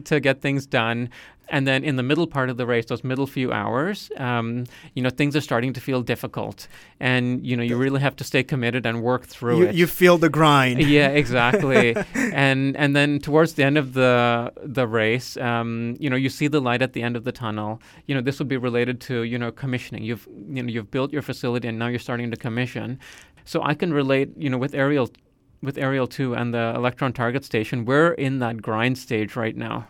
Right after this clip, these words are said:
Speaker 1: right? Where we're working through the design, we're working out the issues, we're discovering new issues, finding solutions, um, where we're very much in that design phase.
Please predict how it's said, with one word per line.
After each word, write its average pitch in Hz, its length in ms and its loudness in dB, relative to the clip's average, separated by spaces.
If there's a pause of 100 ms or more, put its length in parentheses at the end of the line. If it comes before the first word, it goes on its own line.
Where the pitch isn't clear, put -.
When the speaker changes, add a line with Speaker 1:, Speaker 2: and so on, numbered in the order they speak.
Speaker 1:
right? 123 180 -2
Where 127 140 2
we're 123 220 2
working 143 420 0
through 127 300 -2
the 120 140 0
design, 113 520 -2
we're 113 100 0
working 131 400 -2
out 123 200 -6
the 117 120 -4
issues, 117 260 -6
we're 120 120 -2
discovering 135 580 -2
new 127 140 -4
issues, 123 520 -4 (280)
finding 143 340 2
solutions, 123 880 -2 (380)
um, 110 560 -4 (340)
where 127 160 -4
we're 120 140 2
very 139 320 2
much 120 260 -4
in 117 100 -4
that 110 200 -8
design 110 420 -4
phase. 110 560 -10